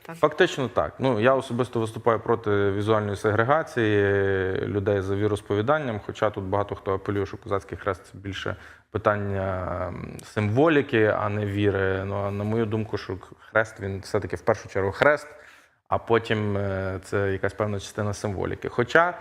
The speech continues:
Speaker 2: в геральдиці і в символіці немає такого поняття, як козацький хрест. Це наше оперування певними термінами в загально прийнятій, е, світовій геральдиці. Це мальтійський хрест, по суті, якщо ми так візьмемо.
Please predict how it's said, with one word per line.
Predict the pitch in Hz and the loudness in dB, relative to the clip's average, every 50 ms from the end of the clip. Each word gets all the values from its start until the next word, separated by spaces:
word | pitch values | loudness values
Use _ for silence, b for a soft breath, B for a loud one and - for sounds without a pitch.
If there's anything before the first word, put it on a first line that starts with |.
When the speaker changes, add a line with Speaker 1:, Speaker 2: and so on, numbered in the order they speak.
| B B B B _ - | B B B B _ -10
Speaker 2:
в | 104 101 104 117 127 131 127 120 113 104 | -8 -4 0 4 4 6 6 4 4 4
геральдиці | 107 117 131 143 147 143 131 120 98 - 107 | 4 4 4 4 2 2 -2 -4 -2 -2 -4
і | 104 | -4
в | |
символіці | - - 110 117 127 127 113 107 - | -4 -2 -2 0 0 0 -2 -4 -2
немає | 117 123 120 113 | 0 0 0 0
такого | - - - 98 | 0 -2 -6 -6
поняття, | - - 95 95 92 90 - 92 | -4 -4 -4 -4 -4 -4 -6 -8
як | 92 | -6
козацький | - - 95 92 90 85 - - - | -4 -4 -2 -2 -4 -4 -6 -10 -12
хрест. | - - - - - | -10 -8 -10 -10 -8
Це | - - | -8 -4
наше | 107 104 101 95 - 101 | -2 -2 -2 -4 -4 -6
оперування | 98 98 - 107 104 104 104 101 98 95 92 90 | -6 -4 -2 -2 0 0 0 -2 -2 -4 -6 -6
певними | - 98 95 90 92 98 104 | -4 -4 -4 -4 -4 -6 -4
термінами | 101 - 156 180 180 170 151 147 135 120 113 107 101 | 0 0 0 0 0 -4 -4 -4 -2 -2 -2 -4 -4
в | 98 | -6
загально | 104 101 98 101 107 107 101 101 95 - - | -6 -4 -2 -2 -2 -2 -4 -6 -8 -8 -4
прийнятій, | - - 117 113 110 107 101 95 - - 98 98 - B B B B B B B B - | 0 0 2 2 0 -2 -4 -6 -6 -8 -10 -10 -10 B B B B B B B B -6
е, | - 95 98 92 92 92 90 90 90 87 - - - - - - | -4 -2 -2 -2 -2 -4 -4 -4 -6 -6 -6 -6 -8 -8 -10 -10
світовій | - - - 110 104 - 117 113 104 | -8 -6 -6 -4 -2 0 2 2 2
геральдиці. | 95 104 110 127 139 139 117 110 107 101 - 101 98 | 2 2 2 2 2 0 -2 -6 -6 -6 -2 -2 -2
Це | 92 - - - 101 101 98 98 95 95 90 90 | -2 -2 -2 0 0 0 0 0 -2 -4 -4 -2
мальтійський | 95 110 113 104 - - 85 - - - - - | -2 -2 -2 -2 -4 -8 -12 -12 -14 -20 -20 -20
хрест, | - - - _ | -20 -20 -20 _
по | - - | -20 -20
суті, | _ - _ _ _ _ | _ -20 _ _ _ _
якщо | - - - - | -20 -16 -14 -12
ми | - | -12
так | - - - - - | -8 -10 -10 -10 -10
візьмемо. | 98 92 90 - | -14 -12 -12 -12